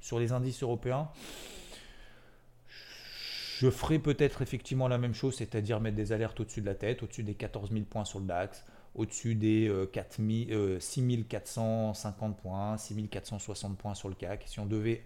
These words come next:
continuer à accélérer là au-dessus, effectivement, continuer à travailler à l'achat. Encore une fois, j'avais, euh, ma casquette verte hier sur les indices européens, bleue sur les indices américains. Aujourd'hui, je vais mettre casquette bleue en Europe, casquette bleue,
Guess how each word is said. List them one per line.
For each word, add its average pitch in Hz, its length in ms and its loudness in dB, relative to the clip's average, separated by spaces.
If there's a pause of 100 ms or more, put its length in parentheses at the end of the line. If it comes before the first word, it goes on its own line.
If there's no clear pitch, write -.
continuer 135 520 -2
à 113 60 2
accélérer 107 520 -2
là 98 120 0
au-dessus, 101 320 -2
effectivement, 101 480 -2
continuer - 440 -4
à 101 60 -2
travailler 95 300 -2
à - 20 -2
l'achat. 92 240 -2
Encore 113 240 -2
une 98 60 -4
fois, 123 320 0 (640)
j'avais, 117 640 6
euh, 98 160 2
ma 101 120 4
casquette 104 440 -2
verte 110 500 2
hier 117 400 4
sur 110 140 -2
les 104 120 2
indices 104 300 0
européens, 107 480 4 (120)
bleue 139 580 10 (460)
sur - 160 0
les 113 160 6
indices 110 280 2
américains. 107 480 0 (420)
Aujourd'hui, 139 720 10 (260)
je 113 140 4
vais 117 60 6
mettre 110 200 4
casquette - 460 -2
bleue 135 380 6
en 123 100 4
Europe, 104 400 2 (320)
casquette - 500 0
bleue, 127 320 6